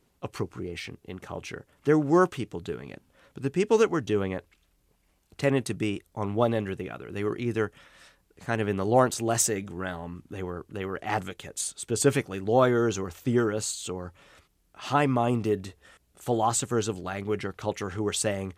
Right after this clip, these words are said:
you know, really, art is intertextual and th-, these things occur and it's important that we note this. Or they were provocateurs at the kind of in the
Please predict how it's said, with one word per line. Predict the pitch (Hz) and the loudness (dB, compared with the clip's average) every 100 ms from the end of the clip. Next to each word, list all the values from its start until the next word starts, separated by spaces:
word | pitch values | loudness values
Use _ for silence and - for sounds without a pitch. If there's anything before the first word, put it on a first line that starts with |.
| - - | -16 -6
you | - 180 | 4 8
know, | 185 175 | 8 6
really, | - 160 180 135 131 - _ _ _ - | 2 4 6 6 4 -6 _ _ _ 0
art | 127 123 - - - | 6 6 4 -14 -2
is | 113 104 | 0 2
intertextual | 90 98 104 98 - - 92 92 90 87 | -2 -8 -6 -6 -6 -6 -4 -4 -4 -6
and | 87 85 - | -8 -12 -18
th-, | - - | -18 -14
these | 120 98 - | -10 -6 -6
things | 98 | -4
occur | 104 - - 95 92 | -6 -6 -4 -4 -4
and | 98 | -6
it's | 95 101 | -8 -10
important | 95 104 - | -6 -6 -4
that | 104 | -8
we | 98 92 | -8 -10
note | 87 82 | -10 -12
this. | - 90 - - - - | -12 -12 -14 -20 -2 8
Or | 196 | 8
they | 175 | 10
were | 160 147 | 6 6
provocateurs | 147 117 123 - - 104 76 80 | 2 2 2 0 -8 -8 -8 -12
at | - | -12
the | 92 85 _ _ - | -12 -12 _ _ -12
kind | 98 | -8
of | 87 | -8
in | 90 | -8
the | 85 | -10